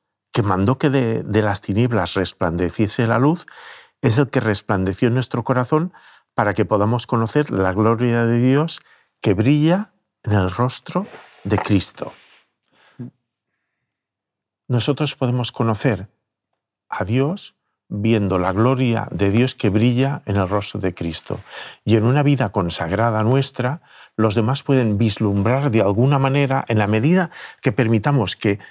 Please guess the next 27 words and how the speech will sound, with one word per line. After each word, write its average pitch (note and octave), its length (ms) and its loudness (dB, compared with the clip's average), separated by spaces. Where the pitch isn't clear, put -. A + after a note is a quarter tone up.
el G#2 200 0
rostro C3 340 0
de A2 140 0
Cristo C3+ 400 0
se - 220 -4
refleje F#2 400 -4
en A2+ 80 0
nosotros, C3+ 680 -2
pueden A2+ 240 0
conocerlo F2 460 -4
también. E2 380 -10
Por B2 140 2
eso, B2+ 440 2
eh, G#2+ 280 -2
la G2+ 100 -2
cita C3 260 -6
aquella A2 220 -2
que G2 100 -4
os F#2 100 -8
decía F#2 400 -2
de, F#2+ 200 -4
del G2 180 -2
libro F2+ 240 -2
de F2+ 100 -2
la E2 60 -2
educación E2+ 420 -2
dice, G2 340 0